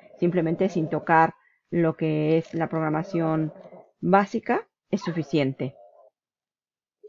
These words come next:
Si escuchas ruidos de fondo, es que tenemos un vecino que tiene un perrito nuevo y el pobre está solo y está <laughs> llorando todo el rato.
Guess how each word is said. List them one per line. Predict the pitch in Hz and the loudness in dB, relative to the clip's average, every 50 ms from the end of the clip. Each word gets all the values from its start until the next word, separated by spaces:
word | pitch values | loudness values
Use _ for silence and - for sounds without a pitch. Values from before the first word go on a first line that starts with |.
| - _ _ _ _ _ _ _ _ _ _ _ _ | -20 _ _ _ _ _ _ _ _ _ _ _ _
Si | _ - 262 262 262 | _ 0 2 4 4
escuchas | 254 262 - - 294 311 - - 370 359 359 - - - - - | 4 2 0 -2 -6 -4 0 2 2 2 0 -4 -10 -20 -14 -6
ruidos | - 254 277 262 294 294 | -4 -2 0 0 0 0
de | 294 262 | 0 -2
fondo, | - - 226 226 233 233 247 254 - - - | 0 0 2 2 4 2 2 2 0 -2 -2
es | - 226 - | -2 -4 -2
que | - 247 247 | -2 -4 -4
tenemos | 247 - 214 208 208 214 220 226 226 226 - - _ | -2 -2 -2 -2 -2 -2 0 -2 -2 -4 -6 -8 _
un | - 208 208 208 208 208 | -6 -4 -2 -2 -2 -2
vecino | 208 196 196 - 202 202 202 202 | -2 -2 -2 -2 -2 -2 -2 -2
que | - 185 | -4 -4
tiene | - 190 190 | -2 -2 -2
un | 196 | 0
perrito | 190 196 190 190 180 208 | 0 0 0 0 0 0
nuevo | 196 190 190 190 196 220 | 0 0 0 0 0 0
y | 208 190 | 2 2
el | 185 170 | 0 2
pobre | - 190 190 185 196 | 2 0 0 0 0
está | 196 - - 196 | -2 -2 -4 -4
solo | - - 196 196 214 254 349 - _ _ _ _ _ _ - | -2 -2 -2 0 0 -2 -4 -8 _ _ _ _ _ _ -4
y | - 190 | -2 -2
está | - - - 208 | 0 2 2 4
<laughs> | |
llorando | 240 196 202 285 226 262 269 | 4 6 6 6 4 4 2
todo | - 269 254 220 220 | 0 0 0 2 2
el | 202 | 2
rato. | 214 202 190 - 170 165 | 2 0 2 0 -2 -4